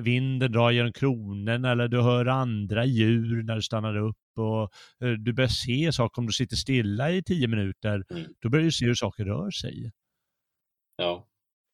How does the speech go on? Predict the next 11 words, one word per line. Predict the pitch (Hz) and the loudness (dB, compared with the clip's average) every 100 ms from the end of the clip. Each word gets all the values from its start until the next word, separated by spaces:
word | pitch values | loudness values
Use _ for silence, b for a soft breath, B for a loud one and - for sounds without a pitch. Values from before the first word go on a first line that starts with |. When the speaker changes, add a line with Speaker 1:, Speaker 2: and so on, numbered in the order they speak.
| _ _ _ _ | _ _ _ _
Speaker 1:
Och | 120 107 | -2 0
allt | 92 | -2
sånt, | - 90 101 | -6 -12 -12
ja. | 110 107 123 135 | -8 -6 -6 -2
Eller | 127 | -2
färger | - 139 147 127 113 120 135 | 2 2 4 2 2 2 2
och | 131 | 2
mönster | 117 135 151 143 - - 131 123 | 2 0 -2 -2 -4 0 0 2
och | |
alltihop, | 113 107 120 170 - _ - | 0 0 0 0 -2 _ -2
eh. | 117 110 107 | 0 0 -2